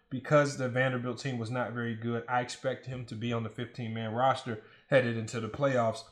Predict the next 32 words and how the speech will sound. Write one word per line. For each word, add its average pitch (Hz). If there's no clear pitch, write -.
Obviously, 147
Wenyen 143
Gabriel 147
comes 143
back 139
again. 139
They 120
signed 160
Pat 151
Beverley. 143
I 120
love 135
that 139
move 139
as 123
well. 135
He's 127
a 113
six 156
one 147
guard. 139
All 147
Laker 151
fans 147
are 123
crying 151
that 127
they 135
have 139
a 127
small 139
backcourt. 143